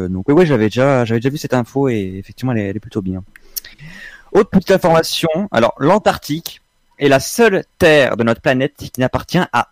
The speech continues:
aucun pays. C'est-à-dire que l'Antarctique, c'est, euh, c'est libre, enfin c'est libre. Ça n'appartient à personne,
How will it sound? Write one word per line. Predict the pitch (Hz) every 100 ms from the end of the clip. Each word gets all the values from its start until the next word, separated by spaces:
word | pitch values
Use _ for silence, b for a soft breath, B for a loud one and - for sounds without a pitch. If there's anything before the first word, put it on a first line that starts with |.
| _
aucun | 180 170 170
pays. | 151 113 82 _ _ _
C'est-à-dire | - 151
que | 156
l'Antarctique, | 135 120 - 170
c'est, | - - 135
euh, | 143 117
c'est | -
libre, | 123 135 98
enfin | - 117
c'est | 113
libre. | 110 101 90 _ B B
Ça | 123
n'appartient | 127 123 190
à | 156
personne, | - 135 - 117